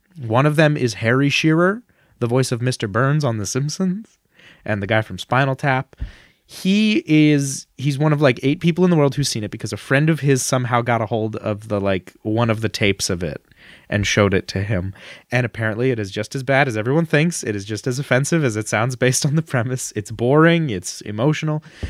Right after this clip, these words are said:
Um, and that's what, there's an episode of Animaniacs that's, like, a parody of that, where the Jerry Lewis character is doing, uh,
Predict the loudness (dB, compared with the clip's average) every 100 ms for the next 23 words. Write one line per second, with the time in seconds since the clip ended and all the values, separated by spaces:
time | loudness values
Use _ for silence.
0 | -12 -20 -2 2 4 4 -2 _ _ _
1 | _ _ _ -20 -6 0 2 4 2 0
2 | 0 2 2 0 0 -2 -2 -2 0 0
3 | 0 0 0 -2 -4 -8 -6 -6 -6 0
4 | 2 4 2 -2 -4 -6 -8 -6 -2 0
5 | 0 -4 _ _ _ -12 -10 -6 -4 2
6 | 4 4 2 0 -2 -2 0 0 -2 -4
7 | -4 -6 -12 -20 -20 -4 -2 0 0 2
8 | 2 0 -2 0 2 0 -2